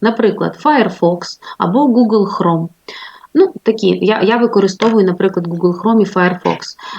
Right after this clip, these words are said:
Давайте зараз відкрию в Google Chrome. Натискаю в Google Chrome, і в мене також відкривається зошит, і я можу в ньому працювати.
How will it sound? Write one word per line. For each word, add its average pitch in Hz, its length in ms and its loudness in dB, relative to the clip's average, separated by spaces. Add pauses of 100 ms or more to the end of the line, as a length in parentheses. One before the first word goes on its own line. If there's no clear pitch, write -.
Давайте 202 640 2
зараз 262 380 0
відкрию 202 380 2
в 180 40 0
Google 185 400 2
Chrome. 165 300 -2 (360)
Натискаю 202 560 0
в 170 100 -4
Google 233 300 2
Chrome, 415 300 0
і 214 100 2
в 196 60 0
мене 208 220 4
також 202 440 0
відкривається 175 720 -2
зошит, 208 580 0
і 240 60 2
я 190 100 2
можу 226 360 2
в 214 40 0
ньому 190 320 2
працювати. 190 720 0